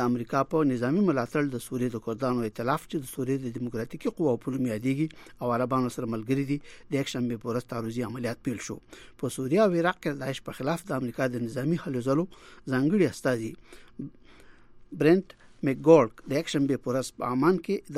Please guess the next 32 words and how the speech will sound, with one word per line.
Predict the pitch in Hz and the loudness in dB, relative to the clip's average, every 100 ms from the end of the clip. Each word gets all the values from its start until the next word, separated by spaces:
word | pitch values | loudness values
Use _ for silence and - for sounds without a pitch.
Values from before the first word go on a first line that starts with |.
| 135 | -2
امریکا | 127 - 165 | -2 0 0
په | 156 | -2
سفارت | 135 127 127 139 | -6 -4 -4 -6
کې | - | -8
خبریالانو | 139 123 123 120 107 | -4 -2 0 -2 -2
ته | 127 | 2
وویل | 147 180 | 4 2
چې | - - - 123 | -2 -20 -4 -2
امریکایي | 127 - 131 127 - | -2 -2 -2 -4 -2
قواوې | 120 151 196 208 - - - - 151 | 4 6 6 2 -12 -20 -20 -2 2
او | 131 104 _ - - - - - - | 2 0 _ -20 -20 -20 -20 -8 0
نظامي | 135 131 156 208 | 2 4 4 4
مشاورین | 170 139 127 135 143 | 4 2 2 4 4
د | 131 123 | 2 0
رقې | - 139 | 0 -2
په | 127 | 0
عملیاتو | 120 120 143 143 | 0 0 0 -2
کې | - 143 | -2 -2
د | 131 | -2
کردانو | 123 123 120 127 - | -4 -2 -2 -2 0
مرسته | 143 - 101 - | -2 -2 -8 -8
کوي. | 107 - - - - | -10 -12 -20 -14 -10
اسلامي | 120 127 123 131 | -6 -2 -2 -2
دولت | 120 139 - - | -2 -2 -2 -6
رقا | - 160 170 | 0 2 2
په | 135 | 0
دوه | 147 151 | 0 2
زره | 156 143 | 0 0
دیارلسم | 131 123 - 233 175 | -2 -2 0 2 4
میلادي | 123 117 117 | 2 0 -2
کال | 127 | -2
کې | 113 | -2